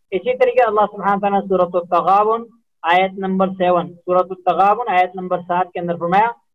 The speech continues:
"ज़अम अल्लज़ीन कफ़रू", कुफ़ार ने ये ख्याल किया, ये गुमान किया, "अल्लन युबअसू", कि हरगिज़ उनको उठाया नहीं जाएगा। "कुल",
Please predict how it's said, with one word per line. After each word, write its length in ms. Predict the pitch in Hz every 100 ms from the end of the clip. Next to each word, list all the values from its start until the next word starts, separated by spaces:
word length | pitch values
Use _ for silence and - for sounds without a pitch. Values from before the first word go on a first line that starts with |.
| _ 151
"ज़अम 520 | 208 254 233 240 233
अल्लज़ीन 760 | 226 214 208 202 220 208 190
कफ़रू", 720 | 190 196 196 175 170 190 185 - _ _ _ _ _ _ _ _ _ _ _ _ _ _
कुफ़ार 640 | 220 202 190 233 262 262 233
ने 380 | 220 196 190 - _ _ _ _ _ _ _ _ 165
ये 240 | 208 269
ख्याल 500 | 262 214 214 240 254
किया, 460 | 254 220 214 220 - 170
ये 120 | 226
गुमान 460 | 185 208 233 269 208
किया, 380 | 208 180 139 - _ _ _ 247
"अल्लन 380 | 320 302 262 254 233
युबअसू", 680 | 208 208 185 165 175 170 147 - -
कि 60 |
हरगिज़ 420 | 202 220 277 294 269
उनको 260 | 254 254
उठाया 400 | 226 226 214 202
नहीं 160 | 190 185
जाएगा। 440 | 165 156 143 131 _ _ _ _ _
"कुल", 360 | 311 330 254